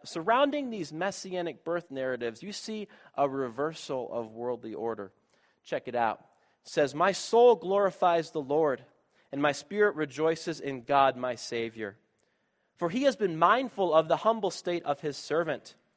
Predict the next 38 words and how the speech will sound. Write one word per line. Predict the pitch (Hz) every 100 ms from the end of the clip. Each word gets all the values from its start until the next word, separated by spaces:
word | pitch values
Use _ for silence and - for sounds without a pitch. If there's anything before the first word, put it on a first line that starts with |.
| _ _ _ _
From | - 135
now | 160 214 220
on, | 202 147 117 -
all | 180 247
generations | 247 247 233 185 202 190 180 147
will | 156
call | 147 - 170
me | 156 151
blessed. | 135 - 127 - 113 101 _ _ _ _ _ _ _
For | -
the | 139
Mighty | 131 170 226 220
One | 175 180
has | 156 151 143
done | - 151 147 120
great | 143 170 156
things | 165 151 147
for | - 123
me. | 101 95 90 _ _ _ _ _
Holy | - 175 185 160 127 _ _ _
is | 127 123 120 - _ _
his | - 120 110
name." | 110 113 117 107 98 _ _ _ _ _
So | - 165
Mary | 254 302
begins | 233 190 240 247 196
by | 190
talking | - 220 254 247
a | 190
little | 233 269
bit | 160 170 - -
about | 156 170 123
what | 139 117 -
God | 180 202 202 190
has | 156 139
done | - 156 160
for | 156 151
her. | 208 180